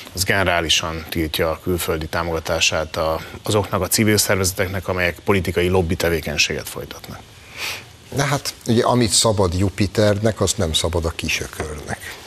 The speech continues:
Speaker 2: Valószínűleg ők ezt így gondolják, és így is tekintenek.
Speaker 1: Hát, és Brüsszel is így gondolja, hiszen ne felejtsük el, hogy ehhez képest, tehát az amerikai szabályozáshoz képest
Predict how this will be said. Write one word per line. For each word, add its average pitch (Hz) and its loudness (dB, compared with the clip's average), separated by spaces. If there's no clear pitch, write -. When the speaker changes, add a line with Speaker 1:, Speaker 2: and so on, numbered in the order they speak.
Speaker 2:
Valószínűleg 101 4
ők 101 0
ezt 95 2
így 92 0
gondolják, 90 2
és 87 -2
így 87 -2
is 82 0
tekintenek. - -2
Speaker 1:
Hát, - -10
és - 2
Brüsszel 139 4
is 92 2
így 95 2
gondolja, 104 4
hiszen 107 2
ne 104 0
felejtsük 92 2
el, 104 4
hogy 98 4
ehhez 110 2
képest, 95 2
tehát 87 -4
az 90 -6
amerikai 92 0
szabályozáshoz 95 0
képest 98 0